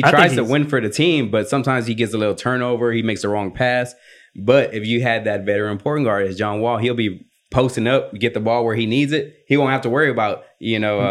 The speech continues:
Speaker 2: um, organizing the offense in a certain way. So he'll be right in his role,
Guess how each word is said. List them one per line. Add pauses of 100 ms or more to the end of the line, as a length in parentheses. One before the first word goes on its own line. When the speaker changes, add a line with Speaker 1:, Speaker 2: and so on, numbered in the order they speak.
Speaker 2:
um,
organizing
the
offense
in
a
certain
way. (260)
So
he'll
be
right
in
his
role,